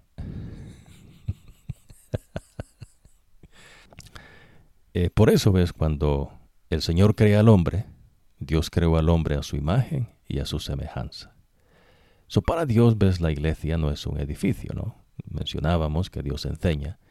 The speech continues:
no es una catedral con cierta arquitectura, ¿no? Este, cuadros ahí, pinturas, etcétera, ¿no? Eh, que pues Dios no ocupa eso, ¿no? Eh, para Dios, ¿ves? son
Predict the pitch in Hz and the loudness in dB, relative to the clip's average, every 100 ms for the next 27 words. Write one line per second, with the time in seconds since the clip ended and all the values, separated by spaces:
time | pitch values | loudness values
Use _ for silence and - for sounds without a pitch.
0 | _ _ _ - - - 69 71 - 73 | _ _ _ -12 -10 -6 -6 -8 -8 -8
1 | 71 76 76 76 78 76 73 73 76 - | -6 -4 -2 -4 -8 -8 -6 -6 -8 -8
2 | - - - 92 85 76 76 76 80 - | -10 -10 -4 0 0 -2 -6 -8 -12 -12
3 | 80 78 78 - 76 - - - - - | -10 -8 -10 -10 -12 -12 -12 -10 -10 -12
4 | - - - - 90 85 78 73 73 73 | -14 -16 -20 -4 0 0 -2 -4 -6 -6
5 | 76 - 76 78 87 85 76 76 - - | -6 -6 -8 -4 -2 0 -2 -8 -14 -14
6 | - - - 73 78 - _ _ _ _ | -8 -8 -8 -16 -16 -18 _ _ _ _
7 | _ _ _ _ _ _ _ - - 65 | _ _ _ _ _ _ _ -14 -10 -10
8 | - - - 80 - 76 73 - 76 - | -10 -12 -8 -10 -8 -6 -6 -6 -8 -8
9 | - 58 - - - - - - _ - | -8 -8 -10 -12 -14 -16 -20 -20 _ -20
10 | _ _ - _ _ - 80 80 110 113 | _ _ -20 _ _ -12 -10 -2 2 2
11 | 104 98 98 87 87 80 78 | 2 2 0 -2 -2 -2 -4